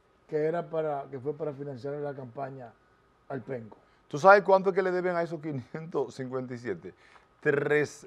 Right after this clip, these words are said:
Speaker 2: mil millones el mundo de pesos. Dijo ambos ministros que ellos se van a reunir con el presidente Luis Abinader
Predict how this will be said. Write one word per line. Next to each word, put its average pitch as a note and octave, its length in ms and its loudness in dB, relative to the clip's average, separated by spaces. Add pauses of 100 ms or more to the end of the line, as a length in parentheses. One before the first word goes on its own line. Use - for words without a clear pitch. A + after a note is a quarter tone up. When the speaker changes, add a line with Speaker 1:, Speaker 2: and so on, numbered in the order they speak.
Speaker 2:
mil G#3 800 -4
millones F3 1300 6
el D3+ 120 2
mundo D#3+ 360 0
de C#3+ 100 6
pesos. C3+ 380 0 (640)
Dijo E3 640 6 (720)
ambos C3+ 240 8
ministros D#3+ 560 -2
que A#2+ 100 -2
ellos A#2+ 260 0
se B2 80 0
van A#2+ 140 2
a B2 80 0
reunir A#2 320 -2
con A2 140 -2
el G#2 80 -4
presidente G#2+ 420 -6
Luis G#2+ 200 -6
Abinader G#2 420 -2